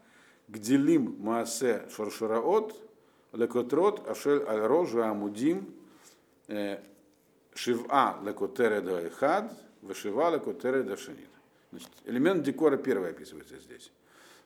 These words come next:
Некое, как, что-то типа какого-то, типа куста, изображение растения, э, которое было сделано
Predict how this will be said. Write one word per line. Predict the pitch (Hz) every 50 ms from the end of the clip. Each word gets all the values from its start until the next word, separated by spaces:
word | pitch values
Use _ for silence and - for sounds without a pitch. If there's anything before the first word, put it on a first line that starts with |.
| _ -
Некое, | - 95 110 135 143 139 139 139 131 123
как, | 123 120 117 - -
что-то | - - 143 139 143
типа | - 151 - 135 131
какого-то, | 117 117 113 139 143 135 123 127 127 120 113
типа | - - 131 123 127 127
куста, | 127 - 143 131 - - - - 151 107 87 - - - - -
изображение | - 107 104 120 117 131 143 135 131 123
растения, | 120 117 - - - - 180 190 190 143 117 104 92 92 92 90 - - _ _ _ _ _ _ _ _ _ _ _ _ _ _ -
э, | - 104 101 98 98 98 95 92 90 90 - - _ _ _ _ _ _ _ _ _ _ - - _
которое | - 104 92 120 123 127
было | 127 123 127 123 123 117
сделано | 110 107 117 156 175 160 143 135 127 123 123 123 123